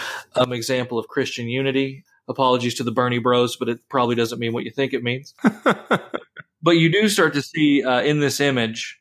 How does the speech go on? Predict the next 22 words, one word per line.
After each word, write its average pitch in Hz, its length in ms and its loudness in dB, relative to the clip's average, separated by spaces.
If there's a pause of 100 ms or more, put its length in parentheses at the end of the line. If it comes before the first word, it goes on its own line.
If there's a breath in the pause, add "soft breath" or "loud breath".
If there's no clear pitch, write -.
(120)
of 117 260 -4
people 131 280 0
sharing 135 320 -2
things 123 240 -4
in 110 120 -6
common, 131 560 0 (380 soft breath)
again, 139 280 2
this 131 140 0
communal 151 360 4
atmosphere, 135 640 0 (280 loud breath)
but 135 120 2
also 147 680 2 (320 soft breath)
this 123 200 -2
distinctive 156 540 0
characteristic 131 880 0 (400)
of 127 160 0
the 120 80 0
Christian 123 720 -2 (280 soft breath)
that 127 120 2
will 123 200 2
define 127 520 0
him 117 440 -2